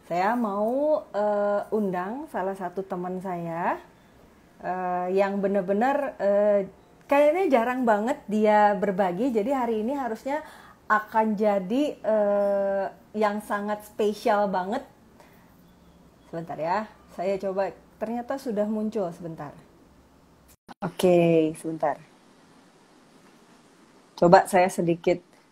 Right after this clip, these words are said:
sambil nungguin sambungan, teman-teman boleh komen di ini, di ini. Halo, kedengeran nggak suaranya? Halo?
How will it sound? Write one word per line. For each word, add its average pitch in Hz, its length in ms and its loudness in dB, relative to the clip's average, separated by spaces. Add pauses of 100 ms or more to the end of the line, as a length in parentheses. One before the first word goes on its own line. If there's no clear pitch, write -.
sambil 226 320 10
nungguin 240 480 4
sambungan, 226 720 2
teman-teman 214 480 0
boleh 208 320 6 (960)
komen 208 560 2
di 208 560 -2
ini, 247 320 -2 (240)
di 190 160 4
ini. 220 160 -4 (480)
Halo, 311 480 8 (960)
kedengeran 277 400 0
nggak 220 160 0
suaranya? 208 560 -4 (1800)
Halo? 277 560 2